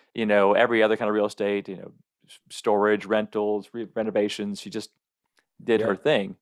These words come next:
Speaker 1: And that's what allowed it to be simple, profitable, easy, and ultimately more, more fun, 'cause she could do what she liked to do, which was to kind of be out there and be the, the face, but not actually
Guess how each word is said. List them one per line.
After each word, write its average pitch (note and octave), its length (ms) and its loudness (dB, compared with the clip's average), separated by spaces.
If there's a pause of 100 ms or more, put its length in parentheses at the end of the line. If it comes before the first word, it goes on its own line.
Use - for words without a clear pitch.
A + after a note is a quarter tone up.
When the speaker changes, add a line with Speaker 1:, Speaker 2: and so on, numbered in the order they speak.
(480)
Speaker 1:
And A2 340 2
that's A2+ 140 0
what A2+ 80 -4
allowed A2+ 280 2
it G#2 140 -6
to - 100 -20
be G2 280 -12 (800)
simple, C3+ 600 0 (400)
profitable, A2 800 0 (320)
easy, G#2+ 720 -6 (560)
and A2 300 2
ultimately G#2+ 380 2
more, G2 380 -2 (280)
more G#2 160 -4
fun, A2 220 -2
'cause A2+ 120 -14
she - 80 -10
could - 100 -4
do B2 80 -4
what G#2+ 100 -2
she - 120 -10
liked G#2 180 -2
to G#2+ 60 -12
do, F2+ 140 -12
which G2+ 140 -10
was G2 100 -12 (100)
to - 140 -14
kind G#2 180 -8
of F2+ 60 -12
be A2+ 160 0
out G2+ 200 2
there G2 180 0
and F#2 80 -6
be G2+ 140 -8
the, F#2+ 240 -4 (340)
the G#2+ 60 -6
face, - 500 -6 (360)
but A2 120 0
not G2+ 140 0
actually G2 400 -4